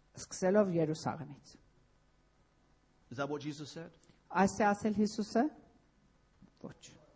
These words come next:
Speaker 2: Sorry?
Speaker 1: World.
Speaker 2: The whole world.
Speaker 1: Ամբողջ աշխարհի համար, ոչ թե մենակ Երուսաղեմի ժողովրդի համար։
Speaker 2: Many of our friends
Speaker 1: Մեր
Speaker 2: have a, have a very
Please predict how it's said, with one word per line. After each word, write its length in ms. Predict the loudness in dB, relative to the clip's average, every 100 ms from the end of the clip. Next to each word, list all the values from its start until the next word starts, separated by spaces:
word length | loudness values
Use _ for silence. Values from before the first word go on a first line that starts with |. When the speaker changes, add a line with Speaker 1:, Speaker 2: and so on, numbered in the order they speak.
| _ _ _ _ -6
Speaker 2:
Sorry? 320 | -4 -4 -8 -16 _ _ 4
Speaker 1:
World. 320 | 6 6 2 -10 -20 _ _ _ _ _ _ _ -14
Speaker 2:
The 100 | -14
whole 640 | -8 -4 -2 -2 -2 -6 -10 -18 _ _ _ _ _ -6
world. 540 | -2 -2 -4 -10 -4 4
Speaker 1:
Ամբողջ 720 | 4 4 6 6 6 0 -6
աշխարհի 580 | -6 -6 -6 -4 -4 -4
համար, 320 | -4 -6 -6 2
ոչ 140 | 2 2
թե 80 | 0
մենակ 380 | 2 0 -2 -2
Երուսաղեմի 640 | -2 -2 -2 -2 0 -2 -2
ժողովրդի 480 | -4 -6 -8 -12 -14
համար։ 300 | -14 -16 -20 -20 -20 _ _ _ _ _ _ _ _ _
Speaker 2:
Many 360 | 0 4 6 6
of 100 | 4
our 180 | 2 0
friends 840 | -4 -4 -4 -6 -12 -16 -20 -20 _ _ _
Speaker 1:
Մեր 160 | -4 0
Speaker 2:
have 120 | 0
a, 120 | -2 -6 -18 _ _ -16
have 100 | -12
a 60 | -4
very 320 | -2 -2